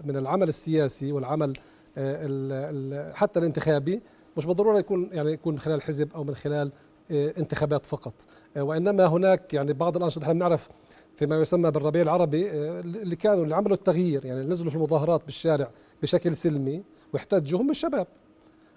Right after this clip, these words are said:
بدون، بدون، وحتى انقلبوا على الأحزاب السياسية. يعني في مصر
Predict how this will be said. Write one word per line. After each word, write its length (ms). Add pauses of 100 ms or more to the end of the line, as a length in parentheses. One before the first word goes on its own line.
بدون، 280
بدون، 280
وحتى 300
انقلبوا 380
على 40
الأحزاب 300
السياسية. 560
يعني 160
في 80
مصر 320